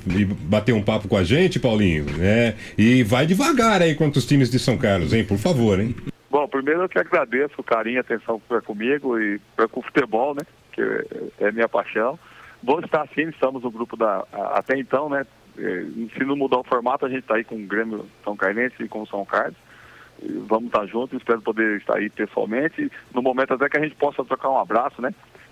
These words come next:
Speaker 2: Que hoje, com essa distância, esse isolamento social, essa distância toda, a gente acaba, é, ficando bastante impessoal a nossa relação. Mas obrigado por tudo, pela oportunidade, e é sempre gostoso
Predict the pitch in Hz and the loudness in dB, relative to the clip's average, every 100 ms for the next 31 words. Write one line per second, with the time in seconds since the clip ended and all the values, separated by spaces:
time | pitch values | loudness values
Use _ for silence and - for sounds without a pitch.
0 | - - 135 127 139 135 135 104 - _ | -20 -4 2 2 2 0 0 -2 -6 _
1 | - - 110 113 104 - 113 117 107 90 | -10 -6 -2 -2 -4 -4 -2 -2 -2 -2
2 | 101 - 104 98 107 101 104 107 - 107 | -4 -6 -6 -2 0 0 -2 -4 -4 -2
3 | 107 113 110 101 - 107 101 - 117 123 | -2 -2 -4 -6 -6 -4 -4 -2 -2 -2
4 | 127 131 131 - 120 127 135 - - - | -4 -4 -4 0 0 0 -4 -6 -20 -20
5 | - - 95 95 92 90 107 117 110 107 | -16 -4 -2 0 -2 -6 -4 -4 -2 -2
6 | 101 110 117 135 143 131 147 - 127 117 | -2 -4 -4 -6 -4 -2 -2 0 0 2
7 | 113 104 98 - 98 104 101 98 110 143 | -2 -4 -6 -4 -2 -2 -2 -2 -2 -2
8 | - - - - - 107 139 127 147 - | -4 -18 -20 -20 -16 0 0 2 -2 -2
9 | - 117 127 156 175 160 - 123 113 98 | -6 -4 -2 -2 -2 -4 0 0 0 0
10 | 110 113 120 117 113 107 107 143 175 - | -2 -2 -4 -4 -4 0 0 0 -2 -2
11 | 131 135 139 - 165 175 - - 135 123 | 0 0 0 0 -2 -2 -4 -2 0 2
12 | 135 123 113 | 0 -2 -6